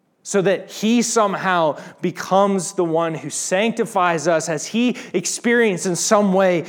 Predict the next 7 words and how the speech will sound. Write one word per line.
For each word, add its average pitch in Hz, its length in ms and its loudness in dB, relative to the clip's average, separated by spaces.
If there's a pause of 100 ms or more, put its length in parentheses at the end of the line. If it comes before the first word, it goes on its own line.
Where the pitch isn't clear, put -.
(120)
sanctification 175 1080 -2
of 139 100 -4
suffering. 131 600 -6 (800)
You 220 360 2
have 208 800 0 (600)
in 160 160 -6
Jesus - 840 -6